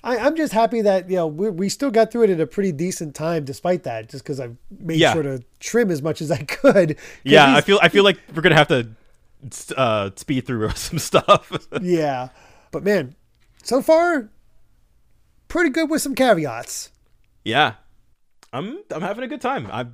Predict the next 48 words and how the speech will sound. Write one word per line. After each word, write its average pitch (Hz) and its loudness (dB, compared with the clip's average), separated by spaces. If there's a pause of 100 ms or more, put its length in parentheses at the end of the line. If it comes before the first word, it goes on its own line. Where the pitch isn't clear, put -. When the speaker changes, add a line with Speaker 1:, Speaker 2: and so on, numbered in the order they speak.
Speaker 2:
you 135 -8
know, 165 -4
I'm 139 -6 (380)
going 254 6
in 254 4
with 214 -2
an 190 0
open 190 -4
mind 190 2
and 160 -2
having 156 4
a 147 -6
good 135 -6
time. 76 -14 (240)
Speaker 1:
Yeah, 131 -4 (220)
that's, 156 -10
that's 180 -6
the 180 -6
way 160 -2
to 147 -4
do 123 -10
it. 113 -16 (480)
So, 135 -6
uh, 135 -6 (240)
yeah, 214 0 (140)
the, 214 0
uh, 196 4 (260)
we 226 -8
do 294 0
have 294 2
an 269 -2
S 254 0
B 233 -4
S. 247 -4
The 175 -8
S 190 -2
B 196 -2
Ss 190 -4
have 165 -4
returned. 175 -4 (440)
Nothing 262 0
really 226 4
of 175 0
major, 185 -2
uh, 143 -4
use 156 -4
other 165 -2
than 147 -6